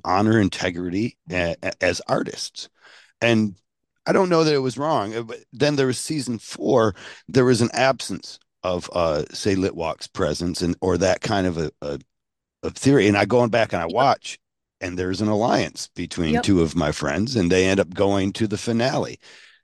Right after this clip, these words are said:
Speaker 1: And then it seemed after that, alliances became
Speaker 2: A regular.
Speaker 1: Mm.
Speaker 2: It was a
Speaker 1: Yeah.
Speaker 2: norm, yeah. It, it became so much of a norm that, like, obviously, like,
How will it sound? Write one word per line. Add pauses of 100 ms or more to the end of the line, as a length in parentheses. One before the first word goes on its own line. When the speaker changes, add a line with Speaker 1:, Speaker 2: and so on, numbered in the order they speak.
(100)
Speaker 1:
And
then
it
seemed
after
that, (340)
alliances
became (640)
Speaker 2:
A
regular.
Speaker 1:
Mm. (340)
Speaker 2:
It
was
a
Speaker 1:
Yeah.
Speaker 2:
norm,
yeah. (1040)
It,
it
became
so
much
of
a
norm
that,
like,
obviously,
like,